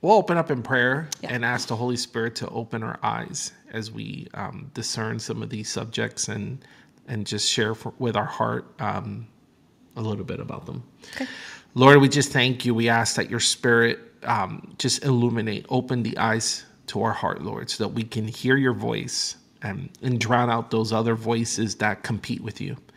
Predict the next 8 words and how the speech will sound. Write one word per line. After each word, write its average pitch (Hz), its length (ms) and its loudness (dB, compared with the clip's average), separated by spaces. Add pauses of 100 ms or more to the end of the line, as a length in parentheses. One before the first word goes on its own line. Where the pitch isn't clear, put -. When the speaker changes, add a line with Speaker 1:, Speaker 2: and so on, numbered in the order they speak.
(420)
Speaker 1:
Help 139 200 6
us 131 140 4
to 120 140 0
capture 123 800 4 (240)
every 127 460 0 (180)
thought, 104 560 2
Lord, 95 500 -8
um, 92 460 -6